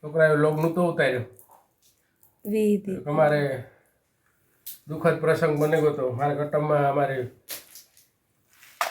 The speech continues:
Speaker 1: ભોજાઈ થાય, નાની ઉંમર હતી અને ભાગે ગયા અમારે. હા ભાઈ,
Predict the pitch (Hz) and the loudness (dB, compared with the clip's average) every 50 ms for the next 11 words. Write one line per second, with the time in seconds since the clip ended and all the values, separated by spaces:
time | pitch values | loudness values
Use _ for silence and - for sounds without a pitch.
0 | - - - 147 143 143 156 151 147 143 143 143 143 139 127 120 - - _ _ | -6 -8 -6 -2 -2 0 2 2 2 0 0 0 0 0 0 -2 -8 -12 _ _
1 | - - - - - - 143 143 147 156 156 160 160 160 160 160 156 160 160 156 | -20 -20 -20 -20 -18 -8 -4 -2 0 0 0 0 0 2 2 2 2 2 -2 -2
2 | 151 120 104 - - - _ _ _ _ _ _ _ _ _ _ _ _ _ _ | -6 -8 -8 -8 -12 -20 _ _ _ _ _ _ _ _ _ _ _ _ _ _
3 | _ _ _ _ _ - 143 147 147 139 135 143 156 160 170 165 160 151 143 147 | _ _ _ _ _ -8 -2 -2 0 2 4 4 4 6 6 6 6 6 6 6
4 | 156 151 151 147 139 143 143 143 143 143 139 | 4 4 4 4 4 2 2 2 0 -2 -2